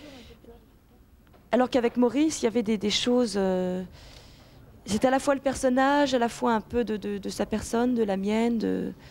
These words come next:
et en même temps, Le Soleil de Satan est un film très, on, on a décidé de raconter une histoire et, et il n'y a pas d'improvisation du tout.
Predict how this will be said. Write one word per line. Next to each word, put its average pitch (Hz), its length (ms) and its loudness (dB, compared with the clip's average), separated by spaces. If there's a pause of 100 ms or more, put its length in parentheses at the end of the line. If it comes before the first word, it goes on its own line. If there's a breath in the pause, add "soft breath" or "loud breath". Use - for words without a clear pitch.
(1080 loud breath)
et 254 80 4
en 233 60 2
même 214 140 -2
temps, 262 180 0
Le 233 80 0
Soleil 202 240 -2
de 185 80 -6
Satan 196 340 -2
est 190 160 -4
un 170 60 -4
film 202 240 -4
très, 214 320 -4
on, 160 160 -6 (280)
on - 60 -8
a 160 60 -4
décidé 185 340 -6
de 185 80 -4
raconter 180 360 -4
une 165 80 -4
histoire 214 440 -2
et, 175 80 -8 (2750)
et 190 60 -4
il - 20 -2
n'y 170 80 -2
a 170 40 0
pas 214 120 2
d'improvisation 175 600 -2
du 185 140 -2
tout. 240 240 -4